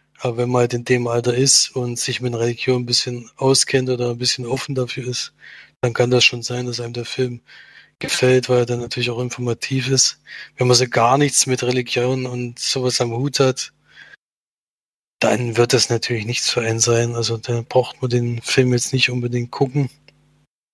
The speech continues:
Aber ich würde mal sagen, so ein typischer Familienfilm, der jetzt bei uns zu Hause unsere Mutter wahrscheinlich gezeigt hätte, <laughs> wenn er dem Alter, wo wir Jugendliche waren oder jünger waren,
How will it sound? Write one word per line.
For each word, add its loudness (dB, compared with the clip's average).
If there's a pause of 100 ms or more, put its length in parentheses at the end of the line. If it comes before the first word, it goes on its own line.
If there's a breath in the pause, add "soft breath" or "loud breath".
(540)
Aber 2 (380 loud breath)
ich 2
würde -2
mal -4
sagen, -2
so -4
ein -16
typischer -2
Familienfilm, -8
der -10
jetzt -12 (500 loud breath)
bei -2
uns 2
zu 2
Hause 4
unsere -2
Mutter 0
wahrscheinlich -2
gezeigt -2
hätte, -2
<laughs> -
wenn -2
er -6 (1080 loud breath)
dem 0
Alter, 0
wo 0
wir 2
Jugendliche -2
waren 0
oder -2
jünger 2
waren, 2